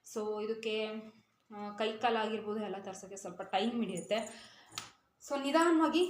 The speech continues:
ತರ್ಸೋಣ ಅಂದ್ಕೊಂಡು ಪ್ಲ್ಯಾನ್ ಮಾಡ್ಕೊಂಡಿದ್ದೀನಿ. ಸದ್ಯಕ್ಕೆ ಈಗ ತಲೆ ಮಾತ್ರ, ಇದಕ್ಕೆ ಹೆಡ್ ಮಾತ್ರ ತರಿಸಿ,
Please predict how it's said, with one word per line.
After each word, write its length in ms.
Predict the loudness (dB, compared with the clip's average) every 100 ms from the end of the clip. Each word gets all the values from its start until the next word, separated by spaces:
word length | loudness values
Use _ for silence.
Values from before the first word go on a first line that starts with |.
| 0 2
ತರ್ಸೋಣ 340 | 4 4 2
ಅಂದ್ಕೊಂಡು 380 | 2 0 -2 -4 -2
ಪ್ಲ್ಯಾನ್ 220 | 0 0
ಮಾಡ್ಕೊಂಡಿದ್ದೀನಿ. 540 | -2 -4 -4 -4 -4 -6 0
ಸದ್ಯಕ್ಕೆ 480 | 0 2 -2 0 0 0 -8 -16 -18 _
ಈಗ 140 | -2 0 0 -2 -14 _
ತಲೆ 220 | 0 0 0 2
ಮಾತ್ರ, 320 | 2 4 6 4
ಇದಕ್ಕೆ 200 | 2 0
ಹೆಡ್ 280 | 0 0 2 0
ಮಾತ್ರ 160 | 0 -2 -4
ತರಿಸಿ, 240 | -4 -6